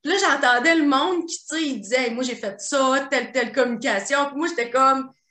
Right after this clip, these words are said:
Hé, ok, attends, là, j'ai, j'ai aucune, moi, c'est, je suis pas capable, ça bloque. » C'est, c'est comme, puis là, je savais comme pas trop, mais en même temps, je faisais confiance parce que je me disais, «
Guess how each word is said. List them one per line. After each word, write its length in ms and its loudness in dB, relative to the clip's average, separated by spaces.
Hé, 200 0
ok, 180 -6
attends, 360 -2
là, 100 -6
j'ai, 260 -8
j'ai 300 -4
aucune, 540 2
moi, 140 -2
c'est, 200 -6
je 80 -16
suis 80 -12
pas 120 -2
capable, 480 -2
ça 180 -2
bloque. » 420 0
C'est, 280 -6
c'est 160 -6
comme, 540 0
puis 200 0
là, 160 4
je 80 2
savais 400 2
comme 280 -2
pas 140 -2
trop, 220 -6
mais 80 -2
en 80 2
même 200 -2
temps, 120 -2
je 100 -4
faisais 280 -2
confiance 500 -2
parce 140 -12
que 100 -4
je 120 -6
me 120 -2
disais, « 440 -2